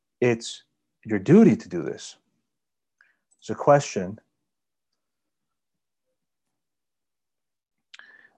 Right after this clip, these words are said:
um, that I think it's a chat that's open to everyone, but I'll read it out loud for the sake of people that will listen later.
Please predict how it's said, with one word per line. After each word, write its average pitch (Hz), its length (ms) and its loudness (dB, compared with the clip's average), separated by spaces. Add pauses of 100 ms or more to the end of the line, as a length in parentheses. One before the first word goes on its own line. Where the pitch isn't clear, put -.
(120)
um, 107 440 2 (260)
that 113 200 4
I 110 80 0
think 110 180 -4
it's - 100 -8
a 104 60 -10
chat - 380 2
that's 110 200 -4
open 104 200 -2
to 117 100 -2
everyone, 107 340 0
but 104 300 2
I'll 107 160 2
read 120 160 0
it 117 80 2
out 98 160 4
loud 117 240 4
for 110 80 -6
the 98 80 -2
sake 107 260 -2
of - 100 -8
people 110 280 -6
that 98 80 0
will 87 140 -2
listen 104 320 -6
later. 101 360 0